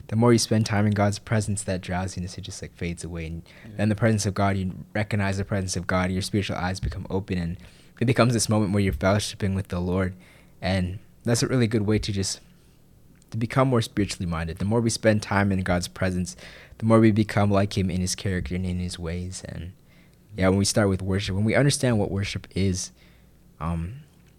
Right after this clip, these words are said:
Speaker 1: it's not just, like, an outward expression, but it's something from the heart. So we have to apply it to every area of our lives and just take the word of God and just live it out and just walk in obedience to God. And obedience, of course, it might not be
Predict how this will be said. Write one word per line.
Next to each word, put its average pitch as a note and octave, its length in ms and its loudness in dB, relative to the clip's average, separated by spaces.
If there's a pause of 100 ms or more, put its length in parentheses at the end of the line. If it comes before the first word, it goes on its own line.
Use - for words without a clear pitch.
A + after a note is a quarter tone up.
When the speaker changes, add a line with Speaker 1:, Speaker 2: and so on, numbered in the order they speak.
(760)
Speaker 1:
it's G#2 180 2
not A2 140 4
just, G2+ 160 -2
like, G2 140 0
an F2+ 60 0
outward F#2+ 320 2
expression, G2 560 0
but G2 120 2
it's - 80 -2
something G2 220 0
from - 140 -4
the D#2+ 80 -2
heart. F#2+ 380 0 (440)
So G#2 100 -4
we G#2 40 4
have G2+ 100 0
to A2 80 4
apply G#2 380 2
it F#2+ 60 -2
to - 120 -4
every G#2 180 0
area G#2 160 4
of G2+ 80 0
our F#2 120 2
lives F#2+ 340 0
and G2+ 60 -2
just - 140 -4
take B2+ 160 0
the A#2+ 80 4
word A#2 180 6
of G#2 120 -2
God G2+ 240 6
and F#2 120 2
just F#2 200 -2
live F#2+ 200 0
it F2 100 0
out D2+ 180 -2
and D2+ 80 -12
just F2+ 180 -8
walk F#2+ 320 2 (320)
in G#2+ 100 0
obedience G2 520 2
to F2+ 60 -4
God. D#2+ 280 -4
And D#2+ 200 -10 (340)
obedience, A#2+ 380 4
of G#2+ 80 -2
course, G#2+ 300 2
it G2+ 40 0
might G#2 160 2
not F#2 160 0
be F#2 140 -6